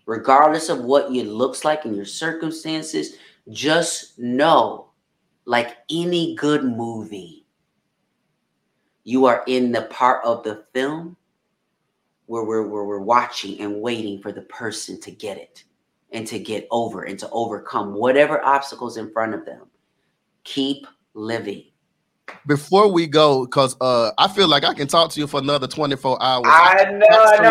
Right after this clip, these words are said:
Speaker 2: Absolutely
Speaker 1: I'm,
Speaker 2: love
Speaker 1: I'm
Speaker 2: this.
Speaker 1: lined up. Oh my goodness, I have so many interviews lined up, which
Speaker 2: Yes.
Speaker 1: is so great. I'm so glad.
Speaker 2: Uh,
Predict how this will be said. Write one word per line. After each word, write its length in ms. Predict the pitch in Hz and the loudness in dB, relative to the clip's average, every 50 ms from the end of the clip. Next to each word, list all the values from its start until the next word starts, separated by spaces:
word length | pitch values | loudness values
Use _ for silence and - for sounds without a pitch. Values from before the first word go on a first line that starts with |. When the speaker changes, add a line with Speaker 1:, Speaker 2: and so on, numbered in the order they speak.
| 220 196 | 6 6
Speaker 2:
Absolutely 300 | - 160 160 156 143 147 | 4 2 -2 -4 0 4
Speaker 1:
I'm, 160 | 175 208 240 | 6 6 6
Speaker 2:
love 220 | - - 254 247 262 | 6 6 6 6 4
Speaker 1:
I'm 60 | 262 | 4
Speaker 2:
this. 100 | 262 247 | 0 2
Speaker 1:
lined 460 | 247 247 254 262 277 285 277 254 226 262 | 4 4 6 6 4 2 -2 -4 -2 -2
up. 140 | 269 269 - | -2 0 0
Oh 80 | 240 | 0
my 140 | 247 254 220 | 0 0 0
goodness, 260 | 208 214 247 247 220 | 0 -2 -4 -4 -2
I 80 | 208 208 | 0 0
have 100 | 196 - | 0 -2
so 120 | - 226 | -4 -6
many 200 | 226 226 202 180 | -8 -8 -10 -10
interviews 360 | 180 202 220 214 190 185 165 160 | -10 -10 -10 -8 -8 -6 -2 0
lined 180 | 160 156 156 | 0 0 2
up, 60 | 156 | 2
which 100 | 156 151 | 0 2
Speaker 2:
Yes. 140 | 139 120 110 | 0 0 -4
Speaker 1:
is 40 | - | -6
so 140 | - 233 214 | -8 -8 -6
great. 400 | - - - 175 135 107 - - | -4 -4 -4 -2 -4 -8 -10 -10
I'm 160 | 135 143 151 | -10 -10 -10
so 140 | 147 160 156 | -12 -14 -12
glad. 220 | 156 156 147 147 170 | -8 -8 -2 2 2
Speaker 2:
Uh, 180 | 165 151 147 | 2 2 0